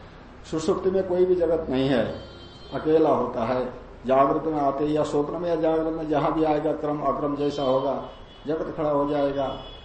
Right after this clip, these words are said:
जड़ चेतन दो विभाग हो जाएगा, यही कारण है। सर्वस्व संपूर्ण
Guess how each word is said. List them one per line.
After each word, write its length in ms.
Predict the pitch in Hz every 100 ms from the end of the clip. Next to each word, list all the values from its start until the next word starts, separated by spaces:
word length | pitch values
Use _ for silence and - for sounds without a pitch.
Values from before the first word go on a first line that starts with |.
| - - - - -
जड़ 120 | 127 127
चेतन 380 | 135 127 127
दो 140 | 123 127
विभाग 340 | 117 123 127
हो 160 | 123 120
जाएगा, 520 | 131 127 123 127 - - - - - 156
यही 140 | 180
कारण 340 | - 113 -
है। 140 | - - - - - - - - - - - - - - - - -
सर्वस्व 440 | 131 123 143 - 110
संपूर्ण 540 | 95 123 123 143 127